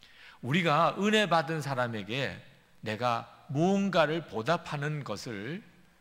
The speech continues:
우리는 다 귀하게 여깁니다. 그것 때문에 비난하거나 화낼 일이 아니죠. 여러분, 부모님에게 그 은혜가 너무 감사해서 어느 자녀가 넘치게 부모님에게 해드렸다면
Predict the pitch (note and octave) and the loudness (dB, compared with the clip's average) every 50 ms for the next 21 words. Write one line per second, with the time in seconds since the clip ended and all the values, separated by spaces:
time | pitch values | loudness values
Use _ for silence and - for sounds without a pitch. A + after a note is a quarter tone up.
0 | _ _ _ _ - _ - - C3 D3 G3 G#3 G#3 G3+ - - D#3 F3+ G3 G#3 | _ _ _ _ -20 _ -10 -6 -4 -2 -2 -2 -4 -8 -10 -8 -6 -4 -4 -4
1 | G3+ F#3 - - - G3 - - - C3 C3+ D#3 F3 F#3 G3+ A3 F#3+ D3+ A#2+ A2+ | -4 -6 -8 -6 -6 -6 -6 -6 -6 -6 -4 -2 -2 -2 -2 -2 -2 -2 -4 -4
2 | A2 G2 F#2 F2 - G#2+ G#2 G2+ G#2 - - C#3 D3+ F#3+ F3 - F#3+ F3+ F3 F3 | -6 -8 -8 -8 -10 -10 -10 -12 -12 -10 -6 -2 -2 -2 -2 -2 -4 -2 -2 -2
3 | E3+ E3 E3+ - - - - - - - - D3+ D#3 D#3+ D#3+ C3+ C3 A#2+ A2+ A#2+ | -2 -2 -4 -8 -18 -20 -20 -20 -16 -8 -6 -2 2 2 2 2 0 -4 -4 -4
4 | A#2 A#2+ A#2 A#2 A#2+ - - - - - - - - A#2+ A2+ A2+ B2 C3 C3+ C#3+ | -4 -2 -4 -4 -4 -10 -20 -20 -20 -16 -12 -6 -2 -2 -2 -2 -2 -4 -4 -4
5 | - - C3+ A2+ G#2+ B2 F#3+ - - - G2 F#2 F2 G2 B2+ C3+ C3 G2+ F2 F2+ | -6 -6 -10 -10 -6 -6 -6 -6 -4 -6 -8 -6 -6 -8 -8 -8 -8 -10 -10 -12
6 | F2+ G2 G#2 G#2 G#2 A#2+ _ - - - _ - - _ _ - _ - - - | -14 -16 -18 -20 -20 -20 _ -20 -20 -20 _ -20 -20 _ _ -20 _ -20 -20 -20
7 | _ - - _ - D#3+ D#3 E3 D#3+ D#3 C3+ C3 - D#3 D#3+ E3+ F3 F3 E3 D#3 | _ -20 -20 _ -2 0 0 2 2 0 -2 -2 -2 -2 2 2 2 2 2 2
8 | C3+ A2+ G2 - G#2+ G#2+ G2+ F2+ - - - - - _ _ _ _ _ _ _ | 2 0 -2 -2 -4 -4 -4 -6 -8 -12 -20 -20 -20 _ _ _ _ _ _ _
9 | _ _ _ _ _ _ - - C3+ C#3 D3 D#3 D3+ D3 C#3 B2+ A#2+ B2 A2 G2+ | _ _ _ _ _ _ -8 -4 -4 -2 -2 0 0 0 0 -2 -2 -6 -6 -6
10 | G2 G2+ B2 D#3 C#3+ - G#2+ G2+ G2 G2 - A2 G2+ F#2 F2+ F2 - - G2 F#2 | -6 -4 -4 -6 -6 -6 -10 -10 -10 -8 -8 -6 -6 -6 -8 -10 -14 -18 -20 -20
11 | F#2+ - _ - _ _ _ _ _ _ _ _ _ - A#2 A2 A#2 A#2 - - | -20 -20 _ -20 _ _ _ _ _ _ _ _ _ -8 -6 -6 -4 -6 -6 -6
12 | - A#2+ A#2+ B2+ B2+ A2+ G#2 G2 F#2+ G2+ G2+ F#2+ F#2+ - - - - _ - - | -6 -6 -2 -2 -2 -2 -2 -4 -4 -4 -6 -8 -12 -18 -20 -20 -20 _ -20 -20
13 | - B2 G#2+ G2 G#2+ A#2+ C#3 D#3 D#3 D#3 - - G3+ F3+ E3+ G#3 G#3 G3+ - E3 | -14 -6 -4 -4 -2 0 0 0 -2 -2 -4 -6 -6 -4 -4 -4 -4 -4 -4 -4
14 | E3 E3 E3+ E3+ D#3+ D#3+ D3 C#3 C3+ B2 C3 A#2+ - B2 A2+ B2 A2+ B2 A#2 A2+ | -4 -2 -2 -2 -2 -2 -2 -4 -4 -4 -4 -4 -6 -6 -8 -6 -6 -6 -6 -6
15 | - G2+ F#2+ F#2+ G2 G2+ G2 F2 F2 - | -6 -10 -8 -8 -6 -8 -8 -8 -10 -16